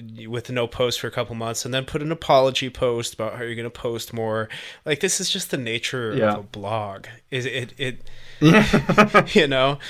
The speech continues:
Speaker 1: there's this thing where you have that initial post about how excited you are, and then you're really good about it for a bit, and then
Speaker 2: Uh-huh.
Speaker 1: it just kinda drags, and then you're like, "Oh, I'm so sorry, I really," and that's fine. That's fine. It, it,
Speaker 2: Yeah.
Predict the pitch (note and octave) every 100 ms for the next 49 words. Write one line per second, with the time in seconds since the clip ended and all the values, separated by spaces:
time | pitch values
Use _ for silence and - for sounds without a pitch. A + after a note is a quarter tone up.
0 | - - C#3+ D3 - D3+ D3 B2+ B2 A#2
1 | A#2+ A#2 A#2+ - B2 A2+ - C3 C3 -
2 | B2 G#2+ A2 G#2 - B2 C3 B2+ B2+ B2
3 | B2 B2 B2 B2 A2 A2+ A2+ G#2 A2 C#3+
4 | C#3 D3+ D3+ C#3+ C3+ B2+ B2+ C3 B2+ B2
5 | A#2 A#2 C#3+ - - G#2 - - A2+ D3+
6 | D#3+ D3+ D3+ C#3 A#2+ A2+ A2 G#2+ G#2+ -
7 | D#3+ D#3 C#3 B2 A#2 - C#3 - D3 C3
8 | B2+ B2+ C3 B2+ - - - - - _
9 | F3 F3 E3 _ - E3+ - - G2+ F#2+
10 | - _ _ C3+ C3 - - F#2+ B2 _
11 | _ _ D3+ D3 D3+ C#3+ _ A#2 -